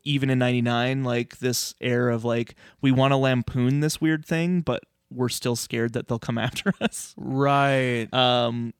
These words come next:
Speaker 1: whereas I think now, I mean, there's still some of that now, but, like, for the most part,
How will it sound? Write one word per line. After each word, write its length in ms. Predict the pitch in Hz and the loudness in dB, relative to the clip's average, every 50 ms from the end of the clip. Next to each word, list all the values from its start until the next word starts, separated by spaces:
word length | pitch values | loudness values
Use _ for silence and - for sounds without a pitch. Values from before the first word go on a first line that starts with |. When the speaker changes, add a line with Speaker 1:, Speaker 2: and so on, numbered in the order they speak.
| _ | _
Speaker 1:
whereas 200 | - 139 139 131 143 | 0 0 2 2 2
I 60 | 143 | 2
think 240 | - - 180 160 139 | 2 2 0 0 2
now, 340 | 143 135 135 135 135 127 127 | 2 4 4 4 4 4 2
I 80 | 120 139 | 2 4
mean, 100 | 160 170 | 4 4
there's 120 | 185 170 | 4 4
still 180 | - - 196 170 | 4 2 2 2
some 200 | - - 139 131 | 2 2 2 2
of 40 | 131 127 | 2 2
that 140 | 123 95 110 | 2 2 2
now, 280 | 123 120 120 131 147 156 | 0 0 2 0 0 0
but, 220 | 135 131 117 - | 0 0 0 0
like, 160 | - 123 117 - | 0 -2 -2 0
for 100 | - 135 | -2 0
the 80 | 127 | 2
most 220 | 123 127 123 - - | 2 0 0 0 0
part, 340 | - 127 127 123 123 - | 0 2 2 2 0 -2